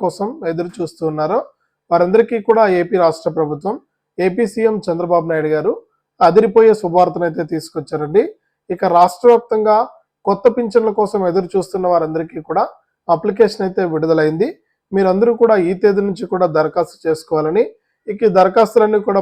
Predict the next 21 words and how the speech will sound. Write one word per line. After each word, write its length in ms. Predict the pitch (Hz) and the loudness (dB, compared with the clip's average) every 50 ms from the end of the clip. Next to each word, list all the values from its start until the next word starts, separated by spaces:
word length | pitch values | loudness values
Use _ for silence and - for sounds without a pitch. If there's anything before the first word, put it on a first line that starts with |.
| 190 | -2
పరిశీలించి 600 | - 220 214 - - 185 170 170 170 156 - 240 262 330 _ _ _ _ _ _ | -2 -4 -4 -4 -4 -4 -4 -4 -6 -8 -6 -8 -8 -8 _ _ _ _ _ _
మీకు 260 | - 185 185 180 - 160 143 139 160 | -8 -6 -6 -4 -2 -2 -2 -2 -2
ఈ 60 | 190 202 185 | -4 0 4
తేదీ 220 | 233 214 214 202 208 | 4 4 6 4 0
నుంచి 180 | 214 196 202 208 196 | -2 -4 -4 -6 -6
కూడా 140 | 190 190 196 220 208 - | -2 -2 -2 -2 -2 -4
కొత్త 140 | 175 156 190 180 185 | -6 -6 -6 -6 -6
పింఛన్ 260 | 202 190 - 185 175 | -8 -8 -8 -6 -6
అయితే 200 | 170 165 170 214 247 269 - _ _ _ _ _ | -6 -6 -6 -6 -8 -8 -10 _ _ _ _ _
పంపిణీ 300 | - 180 180 170 202 202 190 - | -4 -2 -2 -2 -2 -2 -2 -2
చేస్తామని 440 | 180 170 156 - - 175 165 160 156 147 - | -2 -4 -4 -4 -6 -6 -4 -4 -6 -6 -2
కూడా 160 | 160 196 240 311 - - _ _ _ _ _ _ _ _ _ _ _ _ _ _ _ _ _ _ _ _ _ _ _ | 0 0 0 0 -2 -10 _ _ _ _ _ _ _ _ _ _ _ _ _ _ _ _ _ _ _ _ _ _ _
ఏపీ 240 | - 202 202 196 - 208 190 | 2 2 4 4 4 4 6
రాష్ట్ర 260 | 175 170 - - 202 175 185 | 4 4 2 -2 -4 -2 0
ప్రభుత్వం 340 | 180 165 165 151 - 165 160 160 | -2 -2 -2 -4 -4 -2 -2 -2
అయితే 140 | 156 165 165 147 | -2 -2 -2 0
తెలియజేసిందనమాట. 840 | 156 156 160 160 151 160 156 160 - 165 156 151 156 147 147 143 - 208 262 - - _ _ _ _ _ _ - | 0 0 0 0 0 -2 -2 -4 -6 -8 -8 -6 -6 -6 -6 -6 -4 -4 -6 -6 -8 _ _ _ _ _ _ 0
కాబట్టి 300 | 190 185 196 180 180 175 165 | 0 0 0 0 0 2 4
రాష్ట్ర 280 | 160 170 - - - 226 | 4 2 2 2 2 2
వ్యాప్తంగా 420 | 226 220 214 220 226 220 214 220 220 196 170 160 | 4 2 2 0 0 0 2 2 2 2 2 2
ఎవరైతే 340 | 165 175 185 196 196 185 202 | 2 2 0 0 0 0 -2